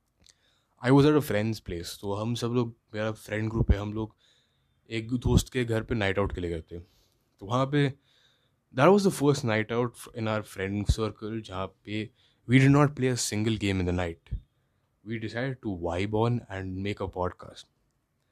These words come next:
तो at that time मेरे को चमका था कि to make a podcast about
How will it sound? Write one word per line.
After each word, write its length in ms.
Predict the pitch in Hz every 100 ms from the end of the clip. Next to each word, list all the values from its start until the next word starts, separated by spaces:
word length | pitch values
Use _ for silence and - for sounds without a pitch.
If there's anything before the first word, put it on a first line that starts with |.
| _ _ _
तो 80 | 120
at 80 | 113
that 240 | 113 127
time 200 | 127 135
मेरे 160 | 127 120
को 140 | 123
चमका 340 | 120 110 113 113
था 100 | 110
कि 380 | 113 113 - _ -
to 80 | 110
make 240 | 104 104 104
a 60 | -
podcast 380 | 92 90 107 -
about 260 | 104 117